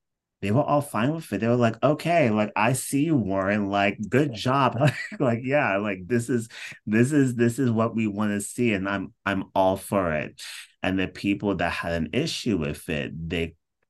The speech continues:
exited, they said what they wanted to say, and they exited my life, or they, you know, they disassociate themselves with me,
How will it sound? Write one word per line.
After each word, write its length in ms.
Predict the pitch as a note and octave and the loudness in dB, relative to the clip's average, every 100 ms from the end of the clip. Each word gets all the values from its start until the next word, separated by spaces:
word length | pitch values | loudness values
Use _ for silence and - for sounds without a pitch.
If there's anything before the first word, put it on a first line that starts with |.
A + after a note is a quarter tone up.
| _ | _
exited, 720 | F#2 D#2+ - F2+ F2 A#2+ D#3+ | -2 -2 -4 -4 2 0 2
they 160 | G#2+ F2 | 0 0
said 320 | - G#2 F2 | -2 -4 -2
what 140 | F2 D#2+ | -4 -4
they 100 | E2+ | -4
wanted 320 | D#2+ E2 D#2+ | -4 -4 -4
to 100 | F2 | -8
say, 240 | - A#2+ | -2 0
and 120 | B2 F#2+ | 2 0
they 160 | F2 | -4
exited 480 | E2 E2 E2 F2 F2 | -6 -8 -8 -8 -6
my 220 | D#2+ D#2+ | -6 -4
life, 480 | D#2 D#2 F2 B2+ - | -4 -2 -2 -4 -2
or 220 | G2 E2+ | -2 -2
they, 500 | E2 D#2+ D#2 D#2 C#2+ - | -4 -4 -2 -4 -6 -4
you 140 | G2+ | -2
know, 240 | F2 D#2 D#2 | 0 -2 -2
they 140 | E2 | -4
disassociate 960 | D2+ E2+ - F2 - E2+ E2 F#2 E2+ E2+ | -4 -6 -6 -6 -4 -6 -6 -6 -6 -6
themselves 500 | E2+ E2+ E2+ F2+ - | -6 -4 -6 -4 -6
with 200 | G#2+ C3+ | -4 0
me, 180 | C#3+ | 0